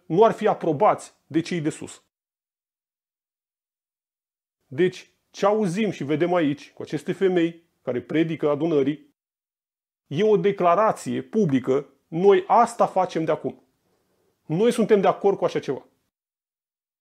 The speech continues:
Și, ca să termin cu o mică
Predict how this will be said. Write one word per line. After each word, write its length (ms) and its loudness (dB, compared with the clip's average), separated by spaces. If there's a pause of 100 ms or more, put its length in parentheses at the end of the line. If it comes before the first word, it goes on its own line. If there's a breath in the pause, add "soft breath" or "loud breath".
(3250)
Și, 420 -8
ca 120 -4
să 160 -4
termin 300 2
cu 100 -4
o 60 0
mică 440 -4